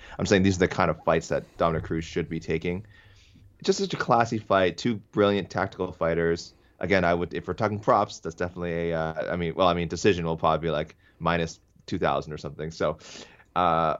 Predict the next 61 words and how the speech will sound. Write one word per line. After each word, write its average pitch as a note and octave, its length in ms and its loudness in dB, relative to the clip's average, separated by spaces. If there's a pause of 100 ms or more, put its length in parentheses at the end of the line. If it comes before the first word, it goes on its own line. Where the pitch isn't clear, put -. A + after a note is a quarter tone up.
but G2 200 2
I, F#2 220 4
I F2+ 120 4
would F2 140 -2
really D#2+ 180 -4
like C2+ 160 -10
to D#2+ 80 -16
see - 140 -14
that C#2+ 160 -8
fight B1+ 160 -8
before C2+ 260 -6
both C#2 220 -6
guys - 180 -6
retire. - 320 -8
You're A2+ 140 6
right, D3 180 6
though. F#2 160 6
Forty B2+ 320 4
years A#2 300 2
young. G#2+ 260 2
I G2+ 180 4
was B2+ 140 6
one B2 140 2
of B2+ 60 2
the B2+ 80 0
doubters, A2+ 340 4
Mike. E2+ 300 -8 (120)
I D#2+ 60 -10
was E2 120 -8
one E2+ 120 -8
of F#2+ 60 -6
the G#2 80 -6
doubters. G2 320 0
I F#2+ 200 2 (100)
even A2+ 280 2
wrote C#3 240 6
in G#2+ 140 -2
my G#2 220 0
prediction, F2+ 460 -4 (420)
"Maybe A2+ 260 4
I'm A#2+ 160 4
being A#2+ 220 0
disrespectful." A2 640 -6
And D#2 200 -8
guess F#2+ 160 -6
what? F2+ 160 0
I E2+ 140 0
guess E2+ 160 -4
I D#2 60 0
was D2 80 -4
being D2+ 300 -8
very, D#2 260 0
very C#2 240 -4
disrespectful - 640 -14
because, - 500 -6 (280)
uh, G#1+ 300 -4 (120)
the E2 80 -2
man D#2+ 140 2
just - 120 -12
keeps - 200 -10
winning. - 200 -10